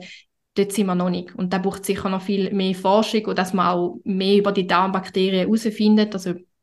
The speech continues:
allgemein über die ganzen Mikroorganismen. Und dort braucht es sicher noch ein bisschen Zeit. Aber ich denke,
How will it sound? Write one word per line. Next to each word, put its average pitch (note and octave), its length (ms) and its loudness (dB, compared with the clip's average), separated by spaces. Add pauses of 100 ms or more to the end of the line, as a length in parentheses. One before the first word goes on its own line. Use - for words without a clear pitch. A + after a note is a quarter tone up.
allgemein F3+ 500 -2
über F3+ 140 -4
die F3 80 -4
ganzen G#3 380 -2
Mikroorganismen. F#3+ 880 -4 (440)
Und F#3 420 -6 (360)
dort G3+ 160 -2
braucht G3+ 260 -4
es - 60 -16
sicher G3+ 260 4
noch G3 160 -2
ein F#3+ 140 0
bisschen A3 340 2
Zeit. - 140 -10
Aber G#3+ 440 4
ich G#3+ 160 -4
denke, A#3 600 0